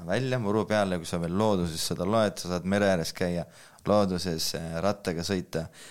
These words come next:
Sa saad neid asju katsetada endale sobivas keskkonnas. No see on mind-blowing. See, see on lihtsalt, eh, nii võimas tööriist, kuidas sa hakkad neid asju omal ellu toima. Ma olin täiesti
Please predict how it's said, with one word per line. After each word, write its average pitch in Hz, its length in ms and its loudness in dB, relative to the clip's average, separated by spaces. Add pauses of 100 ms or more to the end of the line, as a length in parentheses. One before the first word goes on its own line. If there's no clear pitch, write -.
(160)
Sa 95 60 0
saad 98 200 2
neid 92 160 2
asju 95 540 0
katsetada 95 600 -2
endale 98 380 -2
sobivas 95 440 -4
keskkonnas. 92 640 -2 (580)
No 90 80 -2
see 98 100 2
on 92 80 2
mind-blowing. 85 640 -2 (140)
See, 90 420 0 (1000)
see 107 240 2
on 98 100 2
lihtsalt, 104 580 -2
eh, 90 120 2
nii 110 460 2
võimas 107 460 2
tööriist, 107 480 2
kuidas 87 300 -2
sa - 120 -2
hakkad 107 440 -2
neid 90 160 -4
asju 98 300 0
omal 87 140 -2
ellu 92 200 0
toima. 82 280 -4
Ma 92 120 0
olin 104 240 0
täiesti 113 540 0